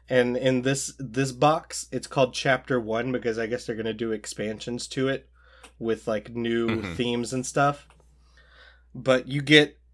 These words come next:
Speaker 1: a set of fantasy characters, which include a wizard, a dwarf, and an orc. And you get a set of post-apocalyptic characters,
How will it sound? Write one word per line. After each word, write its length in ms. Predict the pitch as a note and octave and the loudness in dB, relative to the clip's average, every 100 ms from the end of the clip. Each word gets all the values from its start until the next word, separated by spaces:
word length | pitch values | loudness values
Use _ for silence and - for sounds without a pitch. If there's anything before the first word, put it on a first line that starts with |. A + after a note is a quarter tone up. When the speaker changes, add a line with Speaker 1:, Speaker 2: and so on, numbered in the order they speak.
| - | -2
Speaker 1:
a 160 | C#3 C3 | 2 2
set 320 | - F3+ E3+ | 4 4 6
of 160 | C#3+ B2+ | 6 4
fantasy 580 | - D#3 D3 D3+ C#3 E3 | 4 4 4 2 -2 -2
characters, 640 | - E3+ E3+ F#3 A#3 G#3+ | 6 6 6 2 -2 0
which 160 | C#3 C3+ | -2 -2
include 340 | B2 C#3 B2+ | -4 0 0
a 120 | A2+ | 2
wizard, 460 | G#2+ A#2+ C3 D3+ C#3+ | 2 2 4 4 4
a 100 | B2+ | 2
dwarf, 500 | A2 A#2+ B2+ C#3+ D3 | 0 -2 2 2 0
and 200 | B2+ A2 | -6 -4
an 100 | G#2 - | -4 -2
orc. 420 | C3 F3+ - - _ _ - - - - | 0 0 -2 -16 _ _ -20 -20 -20 -6
And 120 | A#2+ | -2
you 60 | B2 | 2
get 140 | C3+ | 4
a 40 | B2 | 4
set 280 | - D#3 | 6 6
of 200 | C3+ A#2 | 6 2
post-apocalyptic 1200 | - E3 E3 - C3 D3+ D3+ D3 B2 C3 - G#2 | 0 2 2 2 2 4 4 4 0 0 -2 -10
characters, 720 | - A2+ G#2 G2+ A#2 A2 - | -6 -4 -4 -8 -10 -10 -10